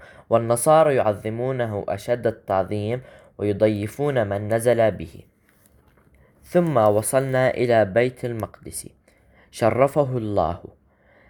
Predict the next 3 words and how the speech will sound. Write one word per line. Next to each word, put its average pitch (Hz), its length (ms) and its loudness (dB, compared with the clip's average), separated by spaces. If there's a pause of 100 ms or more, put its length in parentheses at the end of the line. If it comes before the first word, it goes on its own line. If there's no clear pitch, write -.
(280)
ثالث 139 480 2
المسجدين 110 880 -4
الشريفين 110 1000 -2